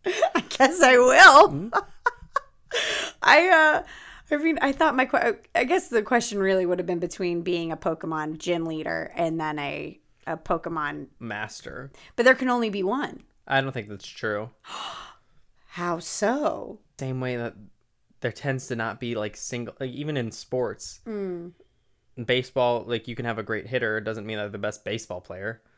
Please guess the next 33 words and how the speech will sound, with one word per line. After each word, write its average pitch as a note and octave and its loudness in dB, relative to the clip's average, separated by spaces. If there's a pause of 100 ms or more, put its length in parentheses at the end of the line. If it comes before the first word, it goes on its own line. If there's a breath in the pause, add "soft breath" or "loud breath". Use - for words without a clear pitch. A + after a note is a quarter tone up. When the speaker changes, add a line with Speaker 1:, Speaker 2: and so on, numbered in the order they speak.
Speaker 1:
Oh. G3 2
Speaker 2:
It's, E3+ 2
like, E3 0
a E3 -2
great, A2 -4 (720)
they G#2+ -10
could - -16
be A2 -4
the G#2+ -8
best A2+ -2
hitter. - -4 (120)
They A2 -10
could A2 -10
be A#2 0
the A2+ 0
best B2+ -2
pitcher. F#3 -6
Speaker 1:
And A3+ 0
you're A#3 4
only, G#3 2
and, G3+ -2
Speaker 2:
Same - 2
Speaker 1:
but - 8
I - 8
Speaker 2:
thing C#4 4
Speaker 1:
mean, D4 0
Speaker 2:
with A#3+ 2
Speaker 1:
it's, - 2
like, D4+ 6
Speaker 2:
football. B3+ 2
Speaker 1:
one B3 4
per G3+ 0
year. E3 -8